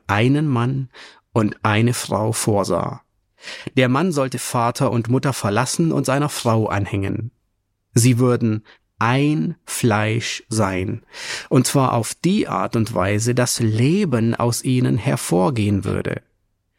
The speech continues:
Ein Fleisch sein kann bedeuten, dass man sexuelle Intimität hat. Es kann aber auch bedeuten, dass man gleich denkt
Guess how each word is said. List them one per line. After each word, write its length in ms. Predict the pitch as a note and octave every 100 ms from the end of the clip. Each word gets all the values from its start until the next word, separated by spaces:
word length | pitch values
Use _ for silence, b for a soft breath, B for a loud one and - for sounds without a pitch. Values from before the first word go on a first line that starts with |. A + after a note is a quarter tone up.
| _ _ _ _ _ _
Ein 260 | - A#2 F3
Fleisch 440 | - C#3+ C#3+ B2+
sein 480 | - G2 G2 A2 B2+ - b b b b
kann 260 | - C#3+ B2
bedeuten, 720 | A#2 A#2+ B2 B2 B2+ A#2+ A#2+
dass 200 | A#2 -
man 220 | A#2 A2
sexuelle 720 | G2+ A#2+ C3 - C#3+ B2 A#2+
Intimität 760 | - B2+ - D3+ D3 F#3 G#3 -
hat. 460 | - - - - - _ b b b b -
Es 160 | -
kann 160 | - F3
aber 240 | D#3 C3+
auch 140 | B2+ B2+
bedeuten, 760 | C3+ A2+ A2+ B2 - B2 A#2
dass 200 | A#2+ A#2+
man 200 | B2+ B2
gleich 380 | A#2 A2 B2 -
denkt 920 | B2+ C#3+ E3+ A2+ G2 - - - -